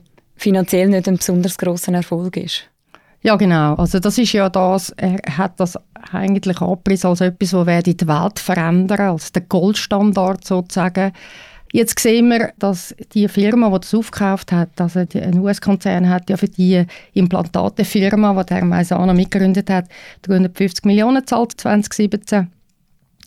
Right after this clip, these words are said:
Speaker 2: und hat dann in den Folgejahren insgesamt hundertsiebenundfünfzig Millionen schon müssen abschreiben. Das zeigt, es ist eben,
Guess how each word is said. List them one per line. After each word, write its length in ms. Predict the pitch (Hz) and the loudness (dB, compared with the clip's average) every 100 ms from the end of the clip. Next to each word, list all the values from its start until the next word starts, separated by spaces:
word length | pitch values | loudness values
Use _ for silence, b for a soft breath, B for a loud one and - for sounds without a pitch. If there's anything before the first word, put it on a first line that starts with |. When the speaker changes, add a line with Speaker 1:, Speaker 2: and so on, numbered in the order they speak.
| - | -4
Speaker 2:
und 220 | 190 180 - - | 0 0 -2 -8
hat 300 | 180 190 185 | -2 -2 -2
dann 180 | 185 190 | 0 0
in 80 | 180 | 0
den 100 | 180 | -2
Folgejahren 720 | 165 165 175 185 165 170 175 B B - | -2 -2 0 0 0 0 -2 B B -2
insgesamt 640 | 180 175 190 170 160 - | 0 2 2 2 2 2
hundertsiebenundfünfzig 840 | 175 170 170 170 165 165 170 - | 2 2 0 0 0 0 -6 -4
Millionen 360 | 180 160 160 165 | -2 0 0 0
schon 160 | 165 165 | 0 0
müssen 240 | 151 170 | 0 -2
abschreiben. 580 | 151 - 165 165 156 156 B B B B - | -2 -2 -2 0 -2 -6 B B B B -6
Das 200 | 190 180 | -4 -2
zeigt, 320 | - 185 180 | -4 -4 -4
es 100 | 185 | -2
ist 160 | 202 214 | -2 -2
eben, 240 | 196 180 | -2 -4